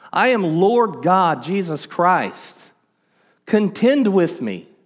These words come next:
Come on. This is not some wimpy modern-day Jesus with blonde hair, blue eyes, and soft hands.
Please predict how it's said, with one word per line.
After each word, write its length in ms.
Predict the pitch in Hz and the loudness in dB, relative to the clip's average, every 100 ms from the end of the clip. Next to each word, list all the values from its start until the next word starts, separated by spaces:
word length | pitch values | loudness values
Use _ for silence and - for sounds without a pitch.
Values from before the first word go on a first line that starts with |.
| _ _ _ _ | _ _ _ _
Come 120 | - 254 | -2 0
on. 260 | 226 90 - - _ _ _ _ _ _ _ _ _ _ _ - | 0 -4 -12 -20 _ _ _ _ _ _ _ _ _ _ _ -4
This 180 | 254 339 | -2 0
is 180 | 302 | 0
not 200 | 277 269 | 2 2
some 420 | - 269 240 196 196 | 2 0 2 0 2
wimpy 420 | 240 262 254 214 | 2 2 0 0
modern-day 640 | 196 214 226 214 196 214 | 2 2 2 0 2 0
Jesus 640 | 180 151 226 247 208 156 - | 0 -2 -2 -2 -2 -4 0
with 320 | 175 170 - - - | -2 -2 -8 -20 -8
blonde 380 | 175 208 247 220 | 0 2 2 2
hair, 240 | 208 220 | 4 4
blue 420 | 202 185 233 226 196 | 2 2 2 4 4
eyes, 380 | 208 240 220 | 4 2 2
and 120 | 196 165 | 0 -2
soft 400 | 226 214 214 214 | 2 2 2 2
hands. 540 | 208 262 196 113 - | 2 2 0 -4 -12